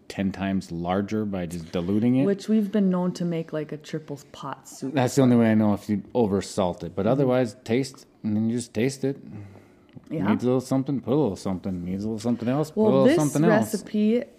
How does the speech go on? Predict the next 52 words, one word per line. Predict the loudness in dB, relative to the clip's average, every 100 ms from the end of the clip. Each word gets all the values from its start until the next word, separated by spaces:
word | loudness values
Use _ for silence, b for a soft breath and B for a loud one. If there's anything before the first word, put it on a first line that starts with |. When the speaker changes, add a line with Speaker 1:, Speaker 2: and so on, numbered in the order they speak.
| -6
Speaker 2:
has | -4 -2
a |
whole | -6 -4 -4 -4
stick | -6 -6 -4
of | -2
butter | 0 0 0
in | -2 -4
it, | -6
so | -4 -4
how | -2 -4
could | -2 -2
you | -2
really | -2 -2 -4
go | -6 -8
wrong? | -6 -10 -10 -18 -14
'Cause | -2
then | 0 0
it | -2
gets | -6 -6
nice | -10 -8
and | -10 -12
frothy. | -12 -10 -10 -12 -6 -4 0
Speaker 1:
All | 2
my | 2 0
soups | -2 -8 -8
have | -10
a |
stick | -10 -12 -10
of | -10
butter. | -8 -4
Speaker 2:
A | -4
stick. | -4 -8 -10 -8 -4 -4 -6 _ -20 -20 B B
So | -4 0
let | 2 2 2
me | 2
tell | 0 -2 -2
you, | -2
I | -4
wanna | -6 -6 -8
talk | -10 -12
about | -10 -10
this | -10 -14 -18 B -8
because | -2 -2 0
your | 0 2
mom | 2 0 -2 -4
and | -2
my | -2 -2 -2
mom | -4 -6 -8
are | -10
two | -6 -4
very | -2 -2 -2
different | -4 -8 -6 -8 -8 -16